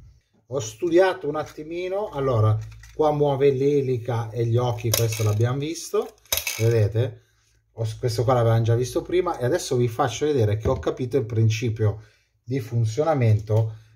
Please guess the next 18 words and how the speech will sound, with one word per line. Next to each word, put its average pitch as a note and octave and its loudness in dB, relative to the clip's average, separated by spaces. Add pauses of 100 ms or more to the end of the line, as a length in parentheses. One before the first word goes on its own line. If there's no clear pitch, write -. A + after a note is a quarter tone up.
(160)
di E3+ -4
questo C#3+ 2
aggeggio. A#2 2
Allora, B2 4
una C3 0
cosa, D3+ -2
cos'è E3+ 4
questo A2 0
aggeggio? G#2 -2
È - -4
calamitato, G#2+ 2
guardate. G2+ -4 (560)
Allora, A2+ 6
si G#2 2
vanno B2+ 4
a A2 -4
posare C3+ 0
all'interno A#2 -2